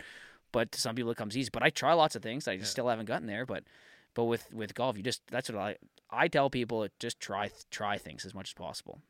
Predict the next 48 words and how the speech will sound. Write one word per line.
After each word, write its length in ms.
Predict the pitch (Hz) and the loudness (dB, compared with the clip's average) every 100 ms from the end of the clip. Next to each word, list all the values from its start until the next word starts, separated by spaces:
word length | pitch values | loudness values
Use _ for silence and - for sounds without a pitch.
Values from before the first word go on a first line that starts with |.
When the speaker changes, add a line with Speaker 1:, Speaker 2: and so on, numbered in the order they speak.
| _ | _
Speaker 1:
And 180 | 131 123 | -4 2
be 140 | 147 | 8
uncomfortable 440 | 170 156 135 135 123 | 8 8 2 0 -6
for 120 | - | -6
a 40 | 104 | -4
little 140 | 95 | -4
bit. 120 | 98 | -6
You 80 | 104 | 0
gotta 200 | 127 151 | 4 4
be, 220 | 143 135 131 | 4 0 -2
you 160 | 135 | 0
gotta 160 | 139 151 | 2 2
be 80 | 156 | 4
willing 180 | 147 | 4
to 60 | 135 | 2
be 100 | 127 | 2
uncomfortable 460 | 123 117 110 - 90 | 2 0 -6 -6 -10
for 120 | 107 | -6
a 40 | |
little 180 | 95 87 | -4 -4
bit. 180 | 85 80 | -8 -12
It's 160 | - - | -8 -6
not 180 | 107 117 | -2 0
Speaker 2:
Yeah, 200 | 110 104 - - | 2 0 -8 4
that's 160 | 190 - | 4 4
what 100 | 143 | 6
hockey's 300 | 156 151 123 | 6 6 4
done 160 | 120 | 4
for, 100 | 107 | 6
I 60 | 113 | 2
think, 160 | 107 104 | 2 2
both 180 | 107 101 | 0 0
of 80 | 92 | -6
us. 140 | 95 | 0
Hockey 260 | 120 123 123 | 2 2 0
makes 200 | 120 - | -4 -2
you 60 | 120 | -4
uncomfortable. 460 | 110 127 120 107 | -2 -4 -4 -6
It 60 | 90 | 0
puts 220 | 127 117 | 2 2
you 100 | 123 | 0
in 60 | 113 | 0
situations 640 | - 120 113 117 117 113 | 0 0 2 2 0 -2
where 80 | 107 | -2
there's 140 | 107 104 | -2 0
pressure 420 | - 120 - 107 | 2 2 4 0
on 140 | 101 | 0
you. 120 | 95 | -6